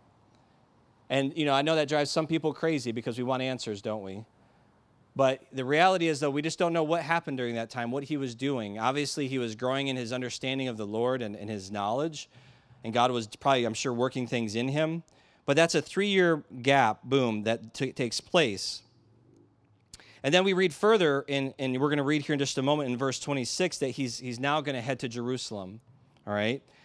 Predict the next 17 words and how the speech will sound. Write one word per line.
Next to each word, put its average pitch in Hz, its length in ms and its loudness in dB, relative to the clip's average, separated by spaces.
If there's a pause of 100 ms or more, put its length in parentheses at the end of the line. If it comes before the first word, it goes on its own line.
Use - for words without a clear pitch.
(180)
He's 123 160 -2
going 151 220 4
to 151 100 -2
Jerusalem. 120 760 0 (1000)
Now, 135 220 6
again, 131 520 4
there's 127 200 0
another 147 480 6 (140)
time 160 520 2 (300)
gap 123 340 0
here. 110 240 -2
It's, - 260 -8
it's 123 140 -12
a 127 60 -4
little 147 240 2
more 143 180 0
significant. 123 800 -4